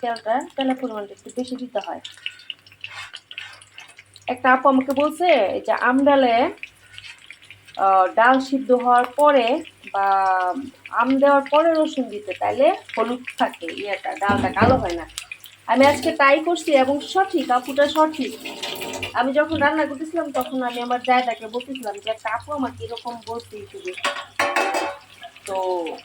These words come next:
দেখি আজকে করে দেখলাম, হ্যাঁ, আপুটা সঠিক। আপনারা যে কত পাকার আধুনিক গো আপুরা, আসলে শেখার কোনো বয়স নাই। তো আমিও আপনাদের কাছ থেকে ভালো একটা জিনিস শিখছি। এরকম আরো অনেক কিছু শিখা যায়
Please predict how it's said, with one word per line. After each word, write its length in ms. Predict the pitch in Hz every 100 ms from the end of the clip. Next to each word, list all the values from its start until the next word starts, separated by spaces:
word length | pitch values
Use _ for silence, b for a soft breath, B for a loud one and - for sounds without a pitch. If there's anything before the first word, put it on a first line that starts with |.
| - - - - - - - -
দেখি 260 | 226 240 226
আজকে 260 | 220 - 240
করে 260 | 262 233 196 226 254 269
দেখলাম, 480 | 240 247 233 185 370 -
হ্যাঁ, 180 | 220 202
আপুটা 420 | 196 - - 247
সঠিক। 460 | 254 220 - 240 - - - - - - - - - -
আপনারা 360 | 233 254 254 247
যে 120 | 262
কত 160 | 269 277
পাকার 380 | 269 254 269 247
আধুনিক 360 | 240 247 247
গো 80 | 254
আপুরা, 680 | 254 254 254 262 262 226 - - - - - - - - - - 311 - - - - -
আসলে 360 | 339 381 370 370
শেখার 380 | 359 359 330 330
কোনো 220 | 320 320
বয়স 500 | 262 277 269 262 -
নাই। 180 | 208 170 - - - - - _ - - - - - - - - - - - -
তো 80 | 254
আমিও 440 | 254 269 294 294
আপনাদের 420 | 254 269 269 262
কাছ 180 | 262 262
থেকে 200 | 269 269
ভালো 220 | 240 220
একটা 220 | 240 254
জিনিস 280 | 254 254 254
শিখছি। 240 | 262 254 262
এরকম 240 | 277 277
আরো 220 | 254 254
অনেক 240 | 254 302 311
কিছু 240 | 311 294
শিখা 360 | 269 302 285 254
যায় 240 | 240 240